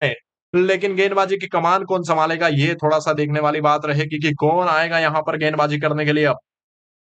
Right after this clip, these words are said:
क्योंकि already यहाँ पर देखिए मैथ्यू आए हैं नए गेंदबाज के रूप में, मैथ्यू फोरेट।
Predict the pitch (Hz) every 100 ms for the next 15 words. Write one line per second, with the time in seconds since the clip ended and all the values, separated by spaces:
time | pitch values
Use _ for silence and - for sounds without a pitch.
0 | - 117 139 143 151 143 165 160 139 156
1 | 156 160 170 170 170 _ _ - 202 196
2 | 202 170 180 - 254 202 160 185 185 170
3 | 175 165 170 170 143 170 170 170 151 147
4 | 147 - 190 143 160 170